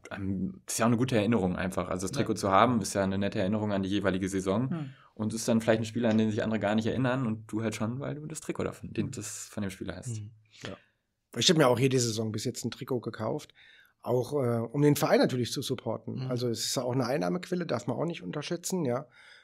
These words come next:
Speaker 4: Ähm, finde es schon wichtig, da auch irgendwie da seinen Teil dazu beizutragen.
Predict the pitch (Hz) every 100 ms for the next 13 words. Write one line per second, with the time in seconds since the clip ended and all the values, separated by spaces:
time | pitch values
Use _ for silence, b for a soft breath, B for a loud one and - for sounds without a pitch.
0 | b - 120 113 107 143 123 110 139 139
1 | 160 - 160 - 135 120 120 117 170 135
2 | 123 123 127 110 _ _ _ _ _ _
3 | - 135 135 123 123 127 151 156 - 160
4 | 127 143 - 165 - 147 147 160